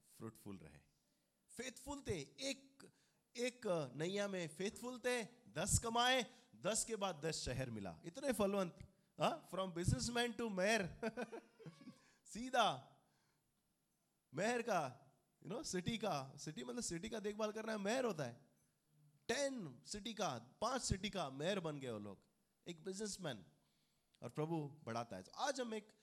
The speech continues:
मैं कहानी, <clears throat> और एक दिलचस्प कहानी है, बहुत अच्छे यीशु ने बताया, उसको हम देखेंगे। और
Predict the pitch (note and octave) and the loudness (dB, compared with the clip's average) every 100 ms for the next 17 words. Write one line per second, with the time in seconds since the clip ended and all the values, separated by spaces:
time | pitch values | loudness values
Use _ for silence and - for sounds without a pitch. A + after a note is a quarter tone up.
0 | _ _ D3 E3 D#3+ D#3+ E3 E3 D3+ D3+ | _ _ -2 -2 -2 -2 0 -2 -4 -8
1 | - - - - - - D#3 A3+ G#3 D3+ | -16 -12 -12 -12 -20 0 6 6 4 2
2 | E3+ - A3+ - G#3+ F3+ D3+ D3+ C#3+ C3 | 0 4 6 6 6 2 2 2 0 -4
3 | C3 F#3 E3+ C#3 C#3 A#2+ B2 A#2 B2+ A#2 | -6 -6 -4 -6 -6 -6 -6 -6 -8 -8
4 | G#2+ A2 C#3+ G#3 - - - - - _ | -8 -6 -6 -8 -18 -20 -20 -20 -20 _
5 | - A3+ - G3+ F3+ B2+ - A2 F2 D#2+ | 0 0 2 2 2 -2 -6 -8 -10 -16
6 | - _ _ - _ _ _ _ _ _ | -20 _ _ -20 _ _ _ _ _ _
7 | _ - C#3+ D#3+ D3 - | _ -4 -2 -2 -4 -10